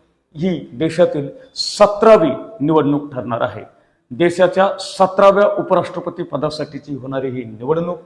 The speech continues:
त्या निवडणुकीसाठीचा अर्ज भरण्याचा शेवटचा दिनांक पंचवीस ऑगस्ट आहे आणि या निवडणुकीच्या संदर्भाने आपण जेव्हा विचार करतो, तेव्हा उपराष्ट्रपती पदाच्या निवडणुकीमधील मतदार आणि या मतदानाची प्रक्रिया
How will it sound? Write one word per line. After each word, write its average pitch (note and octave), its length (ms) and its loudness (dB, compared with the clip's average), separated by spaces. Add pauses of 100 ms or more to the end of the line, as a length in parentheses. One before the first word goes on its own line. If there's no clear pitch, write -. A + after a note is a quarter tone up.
(440)
त्या E3+ 100 6
निवडणुकीसाठीचा D#3+ 920 -4 (140)
अर्ज D3+ 180 0
भरण्याचा C#3 500 -2
शेवटचा D3 540 -4
दिनांक C#3+ 300 -6 (380)
पंचवीस D3+ 420 -6
ऑगस्ट B2 320 -6
आहे D3 200 -6 (320)
आणि D#3 120 -2
या F3+ 100 6
निवडणुकीच्या G3 640 0
संदर्भाने E3+ 500 0
आपण D3+ 260 0
जेव्हा C#3+ 220 -2
विचार B2 320 -4
करतो, B2 420 -14 (320)
तेव्हा E3 360 0 (280)
उपराष्ट्रपती G#3 720 0
पदाच्या E3+ 480 0
निवडणुकीमधील D#3 920 -4
मतदार C#3+ 800 0
आणि D3 140 -2
या D3+ 60 -2
मतदानाची D3 680 -4
प्रक्रिया C#3+ 540 -6